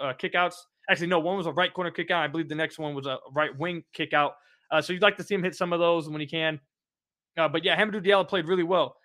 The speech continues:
Another guy off the bench that played really well in the, since, uh, Killian Hayes was benched, Frank Jackson played thirty minutes. He's at six and nine from the field, five of seven from deep, uh,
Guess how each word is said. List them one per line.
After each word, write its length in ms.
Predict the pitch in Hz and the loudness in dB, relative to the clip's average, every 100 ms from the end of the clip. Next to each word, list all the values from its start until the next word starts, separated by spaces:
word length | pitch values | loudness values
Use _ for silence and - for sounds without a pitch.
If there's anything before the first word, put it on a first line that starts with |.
| _ | _
Another 220 | 170 190 185 | -2 2 4
guy 140 | 185 | 4
off 140 | 180 | 4
the 60 | 170 | 0
bench 200 | 160 185 | -4 -4
that 120 | 170 | -4
played 180 | 190 165 | -4 -2
really 160 | 180 175 | -2 0
well 220 | 185 180 | 2 0
in 80 | 160 | -2
the, 100 | - 127 - | -8 -14 -10
since, 320 | 180 165 - _ _ - | -6 -6 -8 _ _ -4
uh, 160 | 139 135 | -4 -2
Killian 260 | 190 175 | -4 -2
Hayes 340 | 175 175 170 160 | 0 0 -2 -6
was 140 | 151 | -8
benched, 300 | 135 185 190 _ _ _ | -2 -2 -2 _ _ _
Frank 200 | - 202 | -2 0
Jackson 400 | 196 208 202 135 | 6 6 6 -2
played 200 | 123 160 | -6 -4
thirty 180 | 180 185 | -2 0
minutes. 220 | 185 190 | 0 -4
He's 40 | 165 | -6
at 120 | 139 | -8
six 200 | 196 185 | -8 -6
and 60 | 180 | -4
nine 120 | 175 | -6
from 100 | 165 | -8
the 60 | |
field, 300 | 143 180 190 - | -6 -4 -4 -2
five 200 | 170 175 | -2 -2
of 80 | |
seven 220 | 165 180 160 | -6 -8 -8
from 200 | 139 139 | -10 -4
deep, 260 | 180 202 _ _ _ | -4 -4 _ _ _
uh, 100 | - | -8